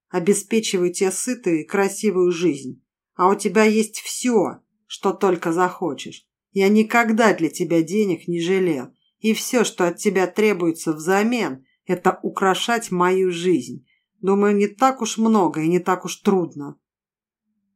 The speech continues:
Губа медленно распухала, и я силилась вспомнить, где уже слышала что-то подобное. Ах да, Саша Сычев любил говорить,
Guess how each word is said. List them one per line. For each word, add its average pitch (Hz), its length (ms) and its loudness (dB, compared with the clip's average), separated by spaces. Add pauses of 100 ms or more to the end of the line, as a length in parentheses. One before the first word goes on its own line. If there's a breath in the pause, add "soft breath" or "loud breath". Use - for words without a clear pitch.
(160)
Губа 185 460 2
медленно 190 540 0
распухала, 160 840 -10 (200)
и 175 120 -4
я 196 160 2
силилась 226 600 -2
вспомнить, 165 800 -4
где 190 300 -2
уже 185 360 -6
слышала 202 500 -4
что-то 175 480 -6
подобное. 147 840 -6 (520)
Ах 170 260 -6
да, 139 380 -6 (580)
Саша 170 480 -4
Сычев 170 560 -4
любил 165 360 0
говорить, 170 720 -2